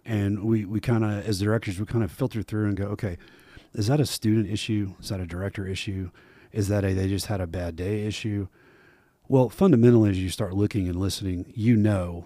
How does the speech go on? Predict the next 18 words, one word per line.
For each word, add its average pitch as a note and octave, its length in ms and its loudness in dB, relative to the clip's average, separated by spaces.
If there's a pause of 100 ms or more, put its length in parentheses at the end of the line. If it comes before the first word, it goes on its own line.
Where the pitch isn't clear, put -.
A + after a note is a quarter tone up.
(100)
good A2 160 4
and G2 160 2
well F#2+ 320 0
whether, F2+ 480 -4 (380)
you G#2 100 0
know, F#2+ 140 0
whoops, G#2 320 2
something G#2 340 0
went F#2 140 -2
horribly G2 380 0
wrong F#2+ 420 0
and F2+ 80 -2
this F2+ 160 -4
is F#2 100 -4
way G2 360 0
out F#2+ 160 -4
of F2 80 -12
character, G2+ 520 -4